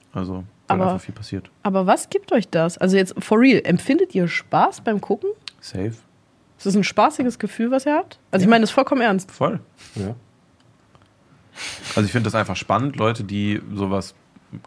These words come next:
Speaker 1: machen, was nur so null Komma null eins Prozent der Menschen überhaupt können,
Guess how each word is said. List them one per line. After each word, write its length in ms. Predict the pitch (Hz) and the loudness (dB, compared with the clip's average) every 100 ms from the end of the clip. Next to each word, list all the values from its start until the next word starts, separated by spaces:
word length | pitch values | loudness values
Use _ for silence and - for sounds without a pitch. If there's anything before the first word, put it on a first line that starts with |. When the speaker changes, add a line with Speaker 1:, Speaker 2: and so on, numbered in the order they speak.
| - | -8
Speaker 1:
machen, 540 | 101 98 110 151 156 139 | -2 -2 -2 -4 -4 -4
was 200 | 104 - | -6 -4
nur 180 | 104 | -2
so 300 | 98 95 92 90 - _ _ - | 0 -2 -2 -6 -20 _ _ -12
null 280 | 82 101 | -4 -2
Komma 320 | 135 123 113 110 | 0 0 2 0
null 300 | 110 110 127 | 0 -2 -2
eins 220 | 113 113 | -2 -4
Prozent 420 | - 107 113 110 | -8 -6 -4 -4
der 60 | 101 | -4
Menschen 280 | 104 107 | -4 -6
überhaupt 420 | 98 92 92 90 - | -6 -4 -4 -6 -8
können, 480 | - 95 143 196 | -4 -2 -2 -6